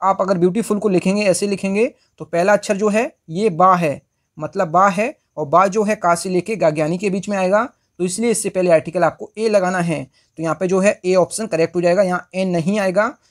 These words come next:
क्योंकि आपको ब्यूटीफुल के according है और नाउन के लिए लगाना है। तो यहाँ पे जो है ए ऑप्शन करेक्ट हो जाएगा। यहाँ पे कभी भी द नहीं आ सकता है, ये चीज़ आप याद रखें।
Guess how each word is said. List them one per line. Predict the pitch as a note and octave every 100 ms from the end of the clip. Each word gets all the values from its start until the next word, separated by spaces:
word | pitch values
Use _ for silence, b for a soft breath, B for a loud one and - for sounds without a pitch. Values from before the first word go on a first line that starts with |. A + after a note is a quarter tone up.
| _
क्योंकि | E3+ F3+
आपको | F#3+ F3 G#3
ब्यूटीफुल | D#3+ F3 A3 - G#3+
के | G3 G#3+
according | F3+ E3+ E3 A#3 C#4+ _ _ _ _ -
है | F3+ -
और | F3 G#3
नाउन | E3+ D#3+ F#3+ A3
के | G3
लिए | F3 G3
लगाना | E3+ D#3 F3+
है। | F3+ G#3 D#4+ _ _
तो | D#3+
यहाँ | D#3+ D#3
पे | F3+
जो | F#3
है | G3+ -
ए | F3+
ऑप्शन | E3+ - A3
करेक्ट | A3+ F3+ F3+
हो | F#3+
जाएगा। | E3+ D3+ C#3 B2+ _ b
यहाँ | D3+ D#3+ D#3+
पे |
कभी | G#3+ F3 F3
भी | F#3 A#3+ D#4 _ D3
द | E3+
नहीं | G3 F#3 F#3+ G3+
आ |
सकता | F#3 F#3+ - G3
है, | G3 B3 _
ये | E3
चीज़ | F#3 G3+
आप | F#3+ F#3 D#3+
याद | D#3+ D#3
रखें। | D#3+ - E3+ C3